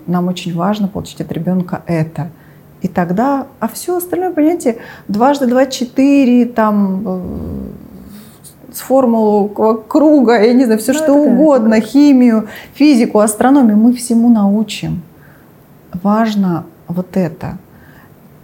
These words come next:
Speaker 1: И, и когда это есть, тогда всё остальное складывается всегда вот замечательно.
Speaker 2: Ну, это очень здорово, потому что, в принципе, в школе, получается, ребёнок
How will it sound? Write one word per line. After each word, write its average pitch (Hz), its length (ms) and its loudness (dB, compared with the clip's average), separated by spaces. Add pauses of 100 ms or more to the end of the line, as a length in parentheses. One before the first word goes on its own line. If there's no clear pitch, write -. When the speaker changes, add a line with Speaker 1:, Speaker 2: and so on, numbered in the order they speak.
(160)
Speaker 1:
И, 170 600 -6
и 175 80 -6
когда 196 340 -2
это 196 180 -2
есть, 240 600 -2
тогда 196 260 -2
всё 226 260 -6
остальное 214 480 -2
складывается 175 760 -6
всегда 165 640 -8
вот 160 120 -10 (600)
замечательно. 151 720 -6 (800)
Speaker 2:
Ну, 208 100 -6
это 202 120 -8
очень 214 180 -8
здорово, 208 260 -4
потому 180 260 -8
что, 175 120 -12
в - 40 -20
принципе, 220 540 -8
в - 120 -16
школе, 240 420 -4
получается, 185 560 -8
ребёнок 180 560 -4